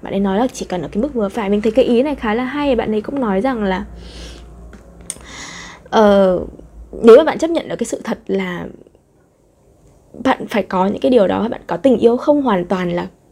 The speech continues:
vô điều kiện, nhưng bạn liên tục tiến đến và hướng đến cái tình yêu vô điều kiện, thì có thể bạn sẽ một ngày nào đó, ở một giây phút nào đó, ngắn thôi, nhỏ thôi, bất ngờ thôi,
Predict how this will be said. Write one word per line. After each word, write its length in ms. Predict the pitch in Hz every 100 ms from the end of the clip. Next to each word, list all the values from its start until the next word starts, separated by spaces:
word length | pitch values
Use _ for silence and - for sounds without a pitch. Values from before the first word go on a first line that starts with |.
| _ - _ _
vô 180 | - 247
điều 140 | 233 190
kiện, 240 | - -
nhưng 180 | 277 302
bạn 220 | 285 233
liên 200 | 285 311
tục 180 | 294 220 - -
tiến 260 | - 202 208
đến 160 | 190
và 80 | 208
hướng 260 | 262 226 214
đến 180 | 208 196
cái 100 | -
tình 140 | 233
yêu 140 | 214
vô 160 | 220 214
điều 120 | 196
kiện, 220 | - 208 - - - - - - - - - -
thì 420 | 240 214 190 175 - - - - -
có 180 | - 202
thể 200 | 220 294 202 - -
bạn 220 | - -
sẽ 140 | 214 -
một 160 | 269
ngày 200 | 220 214
nào 160 | 190 190
đó, 240 | 185 180 -
ở 100 | 247
một 100 | 226
giây 200 | 277 285
phút 220 | 359 359
nào 180 | 226 185
đó, 340 | 190 196 240 - -
ngắn 280 | 220 196 247
thôi, 280 | 311 311 302
nhỏ 220 | 277 254 - 208
thôi, 300 | 269 277 277 - - - - - -
bất 200 | - -
ngờ 220 | 247 220 208
thôi, 200 | 247